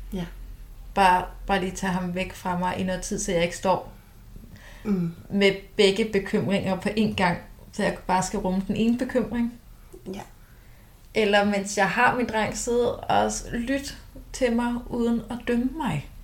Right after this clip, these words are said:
Speaker 1: Mm.
Speaker 2: Og sige højt til mig, at du ikke dømmer mig. Det er ikke noget, jeg skal gætte mig frem til. Jeg har brug for rent faktisk at høre,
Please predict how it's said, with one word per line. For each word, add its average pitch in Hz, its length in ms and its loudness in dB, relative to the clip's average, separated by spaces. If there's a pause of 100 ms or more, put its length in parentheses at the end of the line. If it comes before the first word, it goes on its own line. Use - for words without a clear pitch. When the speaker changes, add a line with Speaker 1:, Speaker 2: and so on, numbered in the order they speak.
(640)
Speaker 1:
Mm. 165 320 0 (880)
Speaker 2:
Og 240 200 10 (500)
sige 262 280 4
højt 311 400 8
til 294 240 4
mig, 214 220 6
at 185 180 4
du 202 80 4
ikke 180 260 4
dømmer 170 320 6
mig. 151 340 0 (960)
Det 247 80 6
er 247 40 6
ikke 240 120 2
noget, 247 140 6
jeg 247 80 8
skal 208 180 -4
gætte 214 280 6
mig 226 100 2
frem 170 260 4
til. - 220 -2
Jeg 180 160 8
har 196 160 4
brug 233 240 6
for 214 80 6
rent 190 300 4
faktisk 180 380 4
at 175 120 0
høre, 196 400 4